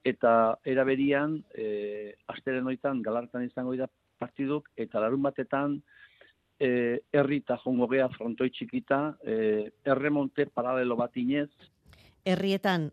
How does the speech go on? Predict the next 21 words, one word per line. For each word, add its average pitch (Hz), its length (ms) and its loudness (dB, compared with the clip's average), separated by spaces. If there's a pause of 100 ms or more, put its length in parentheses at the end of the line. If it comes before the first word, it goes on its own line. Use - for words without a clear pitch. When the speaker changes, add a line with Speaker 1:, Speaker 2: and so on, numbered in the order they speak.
Speaker 2:
erremontea 180 720 -2 (100)
erakutsi, 220 720 -4 (100)
gero 180 240 -2
benetako 175 1040 -2
erremontera, 190 800 -2 (180)
Galarretan 170 560 -2
jokatzen 170 480 -4
den 170 220 -2 (100)
horretara 180 640 -2 (340)
jendea 175 460 2 (200)
erakartzeko. 165 840 0 (420)
Eskaintzak 285 720 0 (160)
estimazio 202 640 -2
izan 254 320 -2
du 165 160 2
herrietan. 160 560 -4 (960)
Speaker 1:
Bai, 139 220 10
ona, 143 240 6 (260)
ona 117 160 -2
izan 104 240 -10
dugu. 90 160 -16